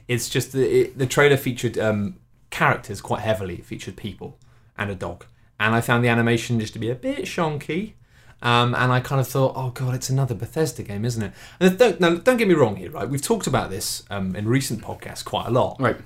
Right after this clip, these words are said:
Speaker 1: about Bethesda's world building and about how they're very good at sweeping vistas. They're very good at these, like, um, huge expanses to explore.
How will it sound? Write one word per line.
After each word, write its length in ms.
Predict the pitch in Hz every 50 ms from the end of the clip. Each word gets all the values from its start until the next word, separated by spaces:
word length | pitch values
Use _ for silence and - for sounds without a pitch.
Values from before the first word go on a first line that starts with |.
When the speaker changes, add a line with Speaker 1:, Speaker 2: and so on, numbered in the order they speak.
| - _ -
Speaker 1:
about 400 | 107 95 - 110 101 101 104 -
Bethesda's 480 | 120 101 - 117 107 - - 117 98
world 380 | 98 107 120 117 117 110 92 -
building 280 | 110 98 95 92 95 98
and 60 | 92
about 180 | 92 107 90 -
how 180 | - 123 113
they're 160 | 101 113 113 107
very 280 | 98 123 117 113 117 110
good 200 | - - 107 -
at 100 | - -
sweeping 460 | - - - 110 95 - - 101 90
vistas. 420 | 92 120 113 - - - 92 90
They're 100 | - 104
very 120 | 101 113 113
good 160 | 110 113 107
at 80 | -
these, 220 | - 104 104 101 -
like, 240 | 101 98 - - - _ _ _ _ - - - _ _ -
um, 200 | 92 90 92 90
huge 440 | - - - 135 139 143 131 107
expanses 760 | 113 110 - - - - - 139 143 147 139 127 - 110 92 -
to 100 | - -
explore. 560 | - - - - 131 135 120 - - -